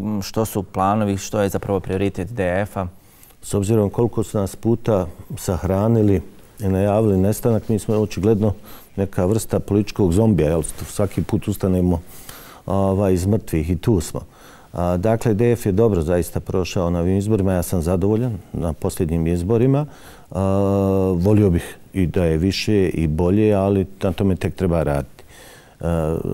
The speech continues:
Speaker 2: gledajući ovu situaciju ka-, u Bosni i Hercegovini, nemoguće je zapravo zatvoriti se u čahuru i posvetiti se samo sebi, mada bi to bilo onako u ovom trenutku, m,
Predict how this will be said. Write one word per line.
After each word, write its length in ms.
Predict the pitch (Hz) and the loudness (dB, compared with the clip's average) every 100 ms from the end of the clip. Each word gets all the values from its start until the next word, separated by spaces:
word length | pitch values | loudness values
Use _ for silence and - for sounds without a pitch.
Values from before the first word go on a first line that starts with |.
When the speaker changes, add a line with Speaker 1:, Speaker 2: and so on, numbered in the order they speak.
| - 92 | -4 0
Speaker 2:
gledajući 540 | 101 101 95 85 104 | 0 2 2 0 0
ovu 220 | 101 98 | 2 0
situaciju 640 | - 85 - 95 98 - | -2 -6 -2 0 0 -2
ka-, 240 | 85 95 92 - | -4 -2 -2 -4
u 60 | 90 | -2
Bosni 340 | 95 98 92 | -2 0 -2
i 40 | |
Hercegovini, 400 | 82 98 101 92 | -2 0 0 2
nemoguće 520 | 104 98 78 80 - 95 | 4 4 4 2 2 0
je 80 | |
zapravo 360 | 82 92 - 92 | 2 0 0 0
zatvoriti 500 | 85 90 104 95 - | 0 0 0 0 0
se 120 | - | 0
u 80 | 85 | 0
čahuru 560 | - 95 104 120 117 139 - - - - | 2 2 2 4 4 2 -4 -16 -20 -4
i 120 | - | 2
posvetiti 540 | 107 135 - 120 110 - | 4 2 4 4 2 0
se 120 | 104 | 0
samo 300 | - 113 87 | 4 4 4
sebi, 380 | - 110 127 147 - - - | 2 4 4 2 0 -18 -2
mada 220 | 107 113 | 2 4
bi 60 | 92 | 2
to 240 | - 110 | 4 4
bilo 400 | 92 104 107 73 - | 6 6 4 2 -2
onako 500 | - 92 92 - - 76 - - | -2 0 0 -2 -6 -6 -14 -4
u 100 | 98 | 0
ovom 160 | 92 | 0
trenutku, 540 | 87 87 90 95 - 90 | 0 0 2 0 -2 -4
m, 280 | 80 - | -4 -4